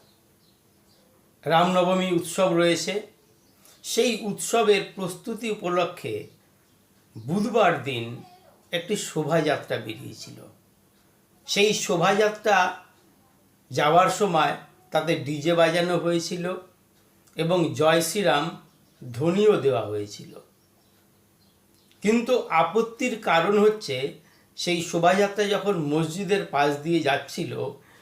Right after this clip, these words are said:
সেই সময়ও ডিজে বন্ধ করা হয়নি এবং জয় শ্রীরাম স্লোগান দেওয়া হয়নি। সেদিন ঘটনাটি হয়ে গেলেও পরদিন বৃহস্পতিবার হঠাৎ উত্তপ্ত হয়ে ওঠে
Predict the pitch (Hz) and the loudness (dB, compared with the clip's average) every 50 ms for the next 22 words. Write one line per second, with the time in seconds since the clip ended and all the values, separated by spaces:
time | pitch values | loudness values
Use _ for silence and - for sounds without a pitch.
0 | _ _ - - - 185 202 220 - - 226 214 214 214 202 165 151 156 151 139 | _ _ -8 -4 -2 0 0 0 0 2 0 2 2 2 2 4 2 2 0 -2
1 | 131 127 156 165 156 170 - 156 143 143 147 151 143 165 170 165 180 175 175 160 | -6 -6 -6 -6 -2 -2 -2 0 0 0 0 2 0 0 0 2 4 4 4 4
2 | 160 170 175 180 185 190 202 220 220 - - - - _ - 160 151 165 156 147 | 2 0 -2 -2 -4 -4 -6 -6 -6 -10 -18 -20 -20 _ -4 -2 0 0 0 0
3 | 139 127 120 147 156 160 160 160 - 170 160 156 151 147 131 - - 127 127 135 | 0 -2 0 2 2 2 2 0 -4 -4 -4 -2 -2 -2 -4 -8 -10 -10 -8 -4
4 | 135 135 139 143 151 156 160 - - _ _ _ _ 117 135 156 151 139 120 110 | -2 0 0 0 -2 -4 -8 -14 -20 _ _ _ _ -4 0 2 2 2 0 0
5 | 110 104 107 107 - - - - - _ _ _ _ _ _ _ _ _ _ _ | -2 -6 -6 -8 -12 -16 -18 -20 -20 _ _ _ _ _ _ _ _ _ _ _
6 | _ _ - - - - 196 196 196 220 214 175 165 175 170 196 190 185 185 190 | _ _ -18 -12 -6 -2 -2 0 2 2 0 0 0 -2 0 0 0 0 0 -2
7 | 180 170 165 - - _ _ _ _ _ _ _ _ _ _ _ _ _ _ _ | -4 -6 -6 -10 -18 _ _ _ _ _ _ _ _ _ _ _ _ _ _ _
8 | _ _ _ _ _ _ _ - - 160 175 190 190 170 165 175 175 190 196 165 | _ _ _ _ _ _ _ -8 0 2 4 4 4 4 4 4 4 6 4 4
9 | 139 110 - - - _ _ _ _ _ _ _ _ _ _ _ _ _ _ _ | 4 2 0 -4 -10 _ _ _ _ _ _ _ _ _ _ _ _ _ _ _
10 | _ _ _ - 185 208 226 226 208 175 147 139 120 104 95 95 - _ _ _ | _ _ _ -2 2 6 6 6 4 4 -2 -4 -6 -6 -10 -12 -18 _ _ _
11 | _ _ _ _ _ _ _ _ 107 147 170 226 226 - - - 214 196 - 151 | _ _ _ _ _ _ _ _ -2 2 4 4 4 4 2 0 -2 -2 -2 -2
12 | 139 117 104 90 87 - - _ _ _ _ _ _ _ _ _ _ _ _ _ | -4 -6 -6 -10 -10 -16 -20 _ _ _ _ _ _ _ _ _ _ _ _ _
13 | _ _ _ _ - - 165 165 160 185 180 180 165 - - - 180 - - - | _ _ _ _ -4 -2 -2 0 2 4 4 4 4 0 -4 -10 -10 -10 -10 -12
14 | - - 180 170 170 - - 156 139 139 143 135 135 135 131 - 156 175 202 214 | -6 -2 -2 -2 -2 -2 -2 -2 2 2 2 2 2 -2 -4 -2 -2 0 0 0
15 | 214 - - | -2 -4 -12